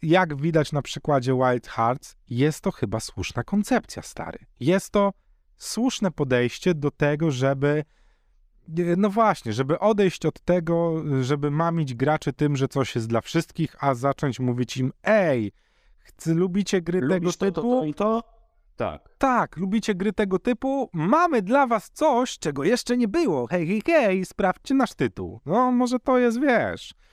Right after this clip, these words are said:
Speaker 1: może to jest właśnie wyjście w, w tą stronę, której potrzebują gracze, e, i której potrzebują gracze, którzy, wiesz, no, są już też po trzydziestce, bo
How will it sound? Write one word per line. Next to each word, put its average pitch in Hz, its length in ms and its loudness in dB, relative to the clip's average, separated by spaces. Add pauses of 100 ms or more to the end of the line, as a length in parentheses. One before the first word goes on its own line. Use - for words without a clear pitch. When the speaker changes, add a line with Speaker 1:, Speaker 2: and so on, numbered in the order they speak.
(300)
Speaker 1:
może 175 260 0
to 208 120 -2
jest 185 180 0
właśnie 185 320 -2
wyjście 156 720 2
w, - 320 -14
w - 140 -16
tą 135 220 0
stronę, 120 460 0
której 117 560 0
potrzebują 117 720 -2
gracze, 120 460 0 (680)
e, 110 380 2
i 120 120 -6
której 120 840 2
potrzebują 120 560 0
gracze, 117 280 0
którzy, 117 580 -2
wiesz, 117 280 0
no, 107 100 -4
są 110 220 -2
już 107 220 -2
też - 180 -2
po - 140 -6
trzydziestce, - 640 -2
bo 101 480 0